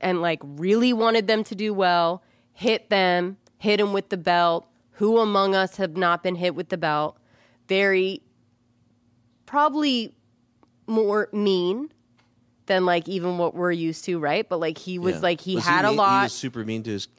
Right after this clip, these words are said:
Speaker 2: his sons, even
Speaker 1: He
Speaker 2: though he's
Speaker 1: was
Speaker 2: blaming the
Speaker 1: Cuban.
Speaker 2: school and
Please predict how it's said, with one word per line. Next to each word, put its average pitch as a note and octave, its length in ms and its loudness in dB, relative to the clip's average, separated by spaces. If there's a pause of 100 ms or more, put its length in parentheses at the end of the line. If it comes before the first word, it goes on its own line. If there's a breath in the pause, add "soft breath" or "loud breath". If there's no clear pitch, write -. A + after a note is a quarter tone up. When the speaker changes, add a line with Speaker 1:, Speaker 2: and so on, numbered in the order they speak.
(140)
Speaker 2:
his G2+ 160 -14
sons, C3 540 -6
even C3+ 180 -2
Speaker 1:
He C3+ 60 2
Speaker 2:
though B2+ 80 2
he's - 120 -2
Speaker 1:
was - 80 -6
Speaker 2:
blaming - 240 0
the D4 60 2
Speaker 1:
Cuban. C#4+ 180 2 (260)
Speaker 2:
school C4+ 140 0
and - 20 0